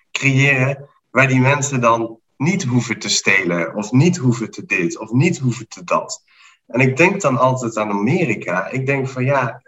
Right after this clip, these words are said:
en ik ben daar geweest en soms ook in zo'n gated community, hè, waar zo'n enorme villa met een boot en dan het water. Maar w-, je denkt dat dat rijkdom is.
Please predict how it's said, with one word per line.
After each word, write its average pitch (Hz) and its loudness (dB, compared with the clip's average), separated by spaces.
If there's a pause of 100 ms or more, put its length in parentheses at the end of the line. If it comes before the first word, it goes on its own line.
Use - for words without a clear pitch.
(260)
en 120 -12
ik 123 -8
ben 131 -4
daar 101 -6
geweest 147 -6
en 113 -8
soms 120 -4
ook 110 -2
in 110 -2
zo'n 104 -4
gated 120 2
community, 135 0
hè, 151 -2
waar 127 -2
zo'n 113 -8
enorme 147 -2
villa 120 -6
met 110 -12
een 107 -8
boot 127 0
en 110 -14
dan 107 -12
het 104 -10
water. 127 -6 (1500)
Maar 143 2
w-, 117 -4 (300)
je 127 2
denkt 180 2
dat 123 0
dat 113 0
rijkdom 117 -2
is. - -16